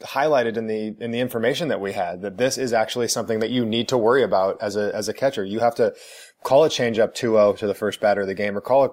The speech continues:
a curveball, whatever your guy can throw for a strike, two oh, because walking that first leadoff man, at least especially the first one of the game,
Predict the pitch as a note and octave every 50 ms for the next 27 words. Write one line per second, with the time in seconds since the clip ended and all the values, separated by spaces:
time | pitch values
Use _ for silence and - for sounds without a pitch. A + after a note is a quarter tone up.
0 | - - A2 - - A#2+ A2+ G2+ F#2+ G#2 G2+ G2+ G2 G#2+ A2+ A#2 A#2 A#2+ A2+ G#2+
1 | A2+ A2 G#2+ - A2 G2+ - G#2+ G#2 - G#2 G2+ - - - A2 G#2 G2 - -
2 | A2 G#2+ G#2+ G#2+ G#2 - - - - - - - _ _ - A#2 - - B2 A#2
3 | A2 A2 G2+ - - - _ _ - G#2 A2+ A#2+ B2+ - C#3+ B2+ B2 B2 A#2 -
4 | - - B2 A#2 - - B2 B2 A#2 A2+ G#2+ - A2 G#2 G2+ G#2 A2 - - C3+
5 | B2+ C3 A2+ G#2 - - A#2+ G#2+ - A#2+ A2+ G#2+ G2+ G2+ F#2 B2 B2 A#2+ A2+ A2